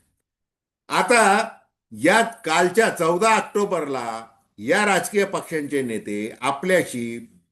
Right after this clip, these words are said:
भेटणार आहेत, चर्चा करणार आहेत, हे माहीत असताना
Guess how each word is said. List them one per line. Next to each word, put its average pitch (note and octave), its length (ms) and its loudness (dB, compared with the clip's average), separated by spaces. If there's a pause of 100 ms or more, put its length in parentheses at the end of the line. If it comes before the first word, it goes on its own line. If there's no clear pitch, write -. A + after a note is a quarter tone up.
(680)
भेटणार E3 520 2
आहेत, A2+ 280 0 (480)
चर्चा G#3 400 4
करणार C#3 500 -4
आहेत, G2 220 -8 (420)
हे F#3 240 8
माहीत G3 400 4
असताना C3 680 -6